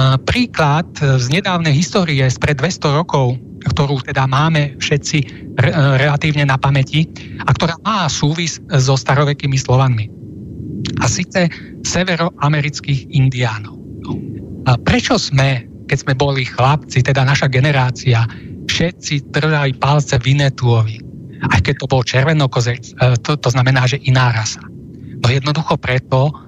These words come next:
lebo to bol kladný hrdina, vysoko, mravne a ľudsky stojaci.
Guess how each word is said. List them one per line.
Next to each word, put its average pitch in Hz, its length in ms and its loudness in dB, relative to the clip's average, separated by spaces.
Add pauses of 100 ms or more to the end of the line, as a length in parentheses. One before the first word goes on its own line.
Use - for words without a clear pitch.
(140)
lebo 127 280 4
to 135 120 0
bol 131 320 2
kladný 143 680 2 (240)
hrdina, 135 520 2 (400)
vysoko, 151 560 0
mravne 143 520 0
a 147 120 0
ľudsky 156 320 0
stojaci. 190 560 -4